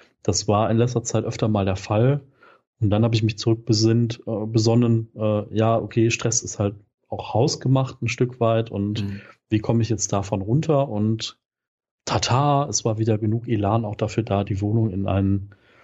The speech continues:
Speaker 1: äh, ja, in ein erträglicheres Maß einfach zu bringen. Also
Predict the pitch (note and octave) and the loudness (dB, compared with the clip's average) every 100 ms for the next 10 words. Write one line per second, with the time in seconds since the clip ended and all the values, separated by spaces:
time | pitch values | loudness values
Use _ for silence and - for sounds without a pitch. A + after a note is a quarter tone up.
0 | - _ _ F#2 F#2+ F#2 F#2 F2+ _ _ | -20 _ _ 2 4 4 0 -4 _ _
1 | _ - _ - F#2+ G#2 G2 F#2+ G2+ F#2 | _ -20 _ 0 2 2 2 2 0 -2
2 | - A#2 - G2+ F2+ G2 G2 A2+ A2 A2+ | -4 -2 -2 -4 -2 0 0 0 -2 -4
3 | - A#2 A2 G#2+ A2+ A#2 F#2 G2 G2+ | -2 -2 0 2 2 0 -2 -2 -2